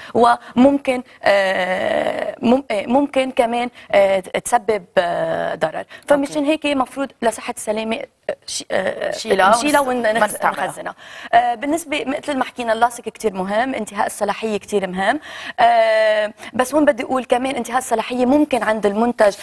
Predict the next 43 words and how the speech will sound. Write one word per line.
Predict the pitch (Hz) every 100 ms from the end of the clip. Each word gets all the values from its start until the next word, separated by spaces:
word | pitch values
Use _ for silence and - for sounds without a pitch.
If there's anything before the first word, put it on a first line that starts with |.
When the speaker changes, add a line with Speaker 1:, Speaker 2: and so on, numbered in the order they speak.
| -
Speaker 1:
يخلي | 214 190 233 247 226 220
هيدا | 233
المنتج | 220 233 233 220
يهديني | 202 180 240 220
لس-، | 208 - 254
ل-، | - 98 - - - -
آه، | - 113 -
سنة، | - 262 196 208 -
ولكن | 214 226 269 247
Speaker 2:
مم. |
Speaker 1:
بعد | 262 269
ما | 254 -
أفتحه | - 254 - 254
ما | 240
بقى | -
حيهديني | 202 190 180 214 175
لسنة | 170 202 190
أكيد. | - - 180 220 - 185
Speaker 2:
مم. | 185
Speaker 1:
بعد | 208 233 240
ما | 240
أفتحه | - - 240
بالبراد | 214 214 208 233 202
بصير | - 214
يهديني | 196 185 226 -
أقل | 113 208
بكتير، | 190 - 202 185
يعني | 170 165 170
جمعة، | 208 226 202 202 - _ -
Speaker 2:
طبعًا. | - 190 -
Speaker 1:
آه، | - -
حسب | - 240 220
كل | - 208
نوع، | 202 202 202 -
آه، | 185 - - - - -
product. | 170 - - - -
هلا | 240 269
هون | 330
بس | 339 330
بدي | 285 254
أقول | 285
خبرية | - 214 240 254
مهضومة | 214 202 214 220